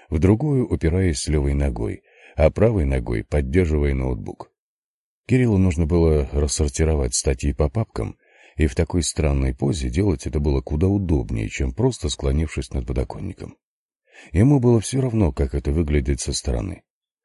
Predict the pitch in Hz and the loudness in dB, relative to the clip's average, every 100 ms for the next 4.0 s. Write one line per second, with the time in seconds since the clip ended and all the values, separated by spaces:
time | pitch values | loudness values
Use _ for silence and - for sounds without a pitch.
0 | _ - 95 82 76 78 90 80 78 69 | _ -2 2 4 4 4 4 2 -2 -2
1 | 82 82 78 76 - 71 69 67 - 78 | 0 2 2 0 0 0 0 -2 -2 -2
2 | 73 78 90 95 - 58 53 - 64 67 | 0 0 2 0 -4 -10 -10 -8 -4 -2
3 | 73 71 64 65 - 71 - 95 69 | 0 0 -2 -4 -4 -4 0 0 0